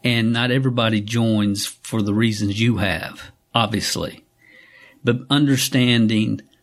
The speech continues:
who you have, who are the three to five people this year that you're gonna run with that are going after it and really wanna build a team,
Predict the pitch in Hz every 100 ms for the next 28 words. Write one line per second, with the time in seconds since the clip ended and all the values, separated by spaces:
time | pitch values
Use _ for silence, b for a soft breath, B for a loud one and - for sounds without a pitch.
0 | _ - 143 139 147 135 107 110 104 -
1 | - - _ _ _ _ _ _ _ -
2 | - 151 160 147 131 135 131 123 123 120
3 | 120 123 113 - 104 110 131 - 123 113
4 | 107 107 - 123 113 92 107 117 110 98
5 | 104 104 - - - 113 107 101 113 123
6 | 120 110 117 107 - 95 92 - 101 110
7 | 131 123 117 117 107 117 110 98 - 117
8 | 95 92